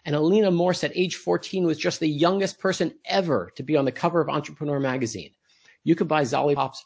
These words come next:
all over the United States, Target, Walmart, most supermarkets. She even expanded into taffy. This is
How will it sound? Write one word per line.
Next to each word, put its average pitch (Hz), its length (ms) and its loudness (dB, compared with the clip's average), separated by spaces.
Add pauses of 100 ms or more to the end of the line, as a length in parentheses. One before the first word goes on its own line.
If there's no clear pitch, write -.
all 165 240 4
over 156 160 2
the 143 60 -2
United 131 340 2
States, - 360 -4
Target, 156 480 2
Walmart, 143 540 2
most 139 400 -2
supermarkets. 123 580 -4 (280)
She - 140 -8
even 214 260 2
expanded 175 640 2
into 160 480 4 (320)
taffy. 170 760 -2
This 190 220 0
is 170 200 4